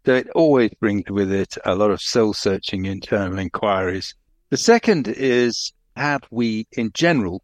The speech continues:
got the right, uh, regulations? Have we got the right provisions? And if you look at the history of sports medicine, it's all about collecting data. Who's got injured, where,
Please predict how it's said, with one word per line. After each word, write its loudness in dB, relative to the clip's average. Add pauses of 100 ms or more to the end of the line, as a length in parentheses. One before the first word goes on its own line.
got 0
the -2
right, 0 (420)
uh, -6
regulations? -2
Have 0
we -2
got -2
the -6
right 0 (120)
provisions? -4 (460)
And 0
if -2
you -2
look 0
at -4
the -6
history -2
of -2 (220)
sports -4
medicine, -4 (300)
it's -4 (100)
all 2
about 0
collecting -2
data. 0 (160)
Who's 2
got 0
injured, 0
where, 2